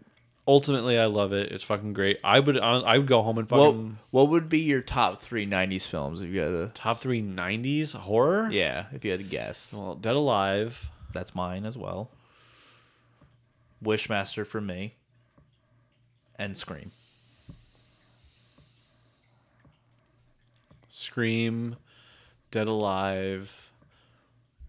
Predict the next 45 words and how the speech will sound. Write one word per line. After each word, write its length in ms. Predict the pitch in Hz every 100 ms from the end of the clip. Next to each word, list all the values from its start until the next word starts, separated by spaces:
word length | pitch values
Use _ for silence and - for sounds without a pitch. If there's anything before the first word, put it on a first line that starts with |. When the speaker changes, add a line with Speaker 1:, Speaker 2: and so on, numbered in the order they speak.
| -
Speaker 1:
Mm, 2750 | 143 87 80 80 85 87 85 85 85 82 78 78 76 78 76 156 110 156 78 80 87 80 80 82 82 82 80 82
hold 220 | 95 87
on. 200 | 82 87
Speaker 2:
That's 200 | 104 -
your, 140 | 104 - -
that's 200 | 104 -
two 160 | - 107
for 140 | -
you. 300 | 92 95 90 - _ _
But 120 | 139
yeah, 120 | 143 120
I 20 |
was, 80 | 151
like, 120 | 120
thinking 200 | 117 -
about 140 | -
Speaker 1:
Uh, 40 | -
Speaker 2:
today 140 | 143
when 80 | 135
I 40 |
was 100 | 123
at 120 | 110 95
work. 220 | 110 104
I 20 |
was 80 | 101
like, 100 | 98
"What 120 | 175
would 120 | 339 302
be 120 | 262
my 180 | 226 160
top 300 | - 135 -
three 160 | 135
favorite 340 | 120 120 113 104
horror 220 | 117 107
movies 220 | 98 95
from 100 | 101
the 60 | 92
nineties?" 300 | 92 90 87
Like, 160 | 92 92
definitely 340 | 120 139 180
Dead 140 | 151 147
Alive 260 | 139 131
and 100 | 110 101
Wishmaster. 320 | 98 - 98
Speaker 1:
There's 440 | 123 127 92 98